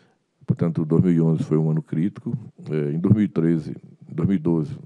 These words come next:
nós observamos, apesar da redução de quatorze horas para treze horas,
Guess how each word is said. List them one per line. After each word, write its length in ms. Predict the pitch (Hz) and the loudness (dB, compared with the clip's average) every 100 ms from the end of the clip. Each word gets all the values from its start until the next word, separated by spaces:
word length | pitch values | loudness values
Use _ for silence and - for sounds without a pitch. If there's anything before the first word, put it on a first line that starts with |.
| - - - | -18 -14 -6
nós 160 | 80 | -4
observamos, 800 | 85 - 80 78 78 73 67 - _ _ _ _ _ _ _ _ _ - - - - | -4 -2 -2 -2 -2 -4 -6 -14 _ _ _ _ _ _ _ _ _ -16 -16 -16 -18
apesar 340 | - 73 90 | -2 0 2
da 80 | 85 | 2
redução 380 | 87 80 - 78 | 0 0 0 0
de 100 | 76 | 0
quatorze 580 | 73 69 82 82 73 71 | -4 -4 0 0 -2 -4
horas 320 | 71 69 69 | -4 -4 -6
para 260 | - 69 73 | -6 -6 -6
treze 360 | - 85 80 76 | -4 -4 -2 -2
horas, 340 | 73 65 | -2 -4